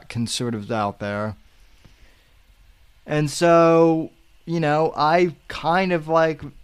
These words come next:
you know, vowed in my own way to really start taking the show seriously and kind of continue Breitbart's legacy. I know that might seem kind of weird,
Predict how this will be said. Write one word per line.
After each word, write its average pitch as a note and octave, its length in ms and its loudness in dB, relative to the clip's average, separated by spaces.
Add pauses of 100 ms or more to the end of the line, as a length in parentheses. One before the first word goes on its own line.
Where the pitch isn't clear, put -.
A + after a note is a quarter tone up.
(300)
you C#3+ 140 -8
know, C#3 260 -2
vowed C3 720 2
in C#3 160 -4
my C3 240 0
own C3+ 400 -2
way C#3+ 580 2
to A2+ 460 -4
really C3 680 -4 (180)
start A#2+ 340 -6
taking B2+ 300 -4
the A#2 100 -6
show A#2+ 260 -8
seriously B2+ 500 -8
and B2+ 120 -4
kind A#2 240 -6
of A#2+ 80 -10
continue B2 420 -6
Breitbart's A#2+ 580 -8
legacy. C3 440 -6
I G#2 120 -8
know C3 180 -4
that - 160 -2
might C#3 180 -2
seem C#3+ 200 -8
kind C#3 240 -4
of A#2 100 -4
weird, B2 580 -2